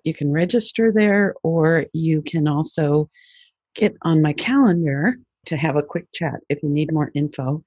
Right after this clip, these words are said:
And also, if you haven't downloaded my ebook, Ten Big Ideas for Marketing High-End Photography, you will see a place to register for that as well. So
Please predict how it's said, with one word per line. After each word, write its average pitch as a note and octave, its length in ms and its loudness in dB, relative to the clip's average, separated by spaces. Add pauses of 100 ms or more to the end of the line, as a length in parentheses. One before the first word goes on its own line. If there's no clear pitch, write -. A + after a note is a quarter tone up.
(480)
And E3 360 4
also, D4 320 0
if G#3+ 140 -4
you A#3+ 100 0
haven't C#4 360 2
downloaded A3+ 600 2
my G#3 300 0
ebook, G#3+ 420 0 (140)
Ten F#3+ 240 0
Big G3 160 0
Ideas F#3 680 0 (380)
for F3 160 0
Marketing F3 600 2
High-End D#3+ 1800 -2 (100)
Photography, E3 840 -4 (720)
you F#3+ 220 2
will F3 200 2
see E3 460 -2
a E3+ 80 -4
place D#3 360 -2
to E3 100 -2
register D#3 560 -2
for D#3+ 80 -2
that D3+ 260 0 (480)
as F3+ 320 -2
well. D4 300 -2 (180)
So F3 480 -2